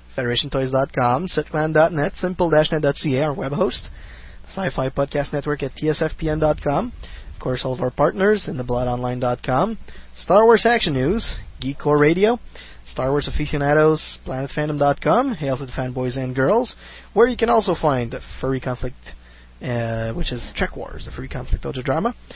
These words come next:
Anakin and his Angel dot com, Nerf dash order dash anonymous dot net, the largest collection of Star Wars references and actors on the interweb,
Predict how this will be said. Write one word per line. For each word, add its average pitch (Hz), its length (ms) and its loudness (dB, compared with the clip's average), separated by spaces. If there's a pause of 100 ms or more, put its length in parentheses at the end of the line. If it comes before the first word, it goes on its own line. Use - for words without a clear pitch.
(420)
Anakin 131 300 0
and 135 100 -2
his 127 140 0
Angel 135 300 2
dot 139 200 6
com, 180 380 6
Nerf 147 320 2
dash 170 260 2
order 202 200 6
dash 147 260 2
anonymous 139 380 -2
dot 139 240 0
net, 143 180 0
the 143 80 -2
largest 135 380 0
collection 139 340 -4
of 127 80 -4
Star 143 300 2
Wars 151 260 2
references 156 480 0
and 165 220 -4
actors 160 440 -2
on 151 120 0
the 139 60 -4
interweb, 151 520 -2